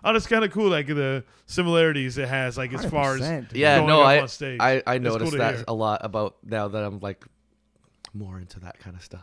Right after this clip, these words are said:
Speaker 3: Like,
Speaker 1: Yeah.
Speaker 3: watching
Speaker 2: Yeah.
Speaker 3: all that
Speaker 2: Oh,
Speaker 3: stuff.
Speaker 2: yeah, yeah.
Speaker 1: Yeah.
Speaker 2: But, like, I would never wanna play after Madball.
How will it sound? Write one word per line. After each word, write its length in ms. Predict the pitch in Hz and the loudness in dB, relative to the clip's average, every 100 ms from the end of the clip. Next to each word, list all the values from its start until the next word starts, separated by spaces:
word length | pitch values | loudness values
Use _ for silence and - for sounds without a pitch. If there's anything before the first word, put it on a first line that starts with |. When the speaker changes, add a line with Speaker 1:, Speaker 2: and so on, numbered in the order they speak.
| _ 135 | _ 0
Speaker 3:
Like, 80 | |
Speaker 1:
Yeah. 140 | 143 135 | 4 4
Speaker 3:
watching 100 | 120 | 6
Speaker 2:
Yeah. 180 | 165 170 | 6 4
Speaker 3:
all 100 | 101 | 0
that 40 | 98 | -4
Speaker 2:
Oh, 40 | |
Speaker 3:
stuff. 140 | 98 143 | -6 -4
Speaker 2:
yeah, 160 | 135 127 | -4 -4
yeah. 220 | 120 107 - - | -4 -8 -10 -6
Speaker 1:
Yeah. 280 | 131 120 | -4 -2
Speaker 2:
But, 100 | 110 165 | 4 6
like, 240 | 156 - | 4 4
I 80 | 160 | 4
would 160 | 165 | 6
never 320 | 147 147 156 147 | 4 2 2 4
wanna 220 | 139 131 | 2 0
play 200 | - 139 | -2 -2
after 160 | 120 120 | -2 -4
Madball. 500 | 117 113 107 104 | -2 -2 -2 -4